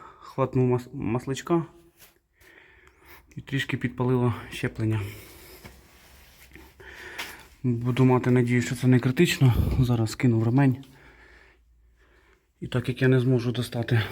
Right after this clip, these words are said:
навіть якщо я його, напевно, відкручу, цей болт мені не вийде.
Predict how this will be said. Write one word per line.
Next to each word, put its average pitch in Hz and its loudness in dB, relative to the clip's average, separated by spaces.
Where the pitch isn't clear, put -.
навіть 120 4
якщо - -4
я 123 2
його, 120 2
напевно, 120 -2
відкручу, 139 -4
цей 123 -6
болт 123 -2
мені 120 2
не 120 2
вийде. 113 -2